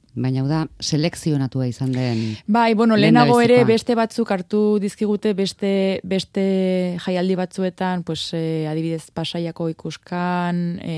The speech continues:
Speaker 2: Eibarren ere bai lehenago beste lan batzuekin, Errenterin, nola ez nago, ez, ez dira asko, baina bueno, baina bueno, eh, ikusita zein diran, eh, beste bederatziak, bueno, ba, kis-, kriston posa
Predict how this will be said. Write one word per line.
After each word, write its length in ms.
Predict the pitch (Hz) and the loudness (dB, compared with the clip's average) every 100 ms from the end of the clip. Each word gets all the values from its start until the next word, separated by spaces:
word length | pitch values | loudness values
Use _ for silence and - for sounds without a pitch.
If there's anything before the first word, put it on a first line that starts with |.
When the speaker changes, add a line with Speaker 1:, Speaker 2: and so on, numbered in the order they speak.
| - | -6
Speaker 2:
Eibarren 560 | 165 160 160 160 165 165 | -6 -4 -4 -4 -4 -4
ere 200 | 160 160 | -4 -4
bai 120 | 160 | -6
lehenago 400 | 160 160 156 160 | -6 -8 -8 -6
beste 320 | 160 - 160 | -8 -8 -8
lan 160 | 160 160 | -8 -8
batzuekin, 680 | 156 160 151 180 175 175 | -8 -8 -8 -4 -2 -2
Errenterin, 760 | 160 160 156 160 160 175 175 175 | -4 -6 -6 -6 -4 -2 -2 -4
nola 220 | 170 160 | -6 -6
ez 80 | 156 | -8
nago, 220 | 156 151 - _ - - - - | -8 -10 -14 _ -16 -14 -14 -10
ez, 100 | 170 - | -8 -2
ez 180 | 208 | 0
dira 180 | 196 202 | 2 2
asko, 220 | 196 - | 0 0
baina 220 | 233 180 165 | 0 2 0
bueno, 240 | 160 151 - - - _ | -2 -6 -14 -20 -20 _
baina 220 | - 170 | -4 -2
bueno, 260 | 185 180 175 - | 0 0 -4 -4
eh, 220 | 175 170 | -2 -2
ikusita 520 | 160 185 196 175 196 | 0 -2 -2 0 -2
zein 280 | 165 175 175 | -2 -2 0
diran, 400 | 175 185 175 160 | 0 0 0 0
eh, 460 | 160 160 156 160 160 | 0 -2 -2 -2 -2
beste 520 | 160 165 - 175 170 160 | -2 -4 -2 -2 0 2
bederatziak, 720 | 165 165 165 - 170 175 180 | 0 0 -2 -4 -4 -4 -4
bueno, 240 | 151 143 | -6 -6
ba, 240 | 139 139 143 - _ - _ _ | -8 -12 -14 -18 _ -20 _ _
kis-, 160 | 160 - | -14 -14
kriston 280 | 151 160 | -12 -12
posa 300 | 143 147 147 | -10 -12 -12